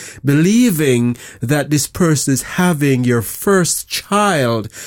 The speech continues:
and you are, you are the father, you're sharing something special for the first time, only to find out years after, uh, sometimes it, not in, t-, till the person in their seventies, you find out, "By the way, there was this son or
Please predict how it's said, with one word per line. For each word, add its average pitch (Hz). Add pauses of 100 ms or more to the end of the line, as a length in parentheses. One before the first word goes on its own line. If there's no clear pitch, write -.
(120)
and 147
you 170
are, 147
you 147
are 151
the 135
father, 170
you're 139
sharing 160
something 135
special 190
for 135
the 135
first 135
time, 131 (400)
only 185
to 151
find 139
out 127
years 131
after, 123 (380)
uh, 135
sometimes 139
it, 131
not 143
in, 131 (100)
t-, 131
till 139
the 135
person 131
in 143
their 123
seventies, 147
you 135
find 135
out, 135
"By 196
the 196
way, 156
there 143
was 143
this 139
son 170
or 139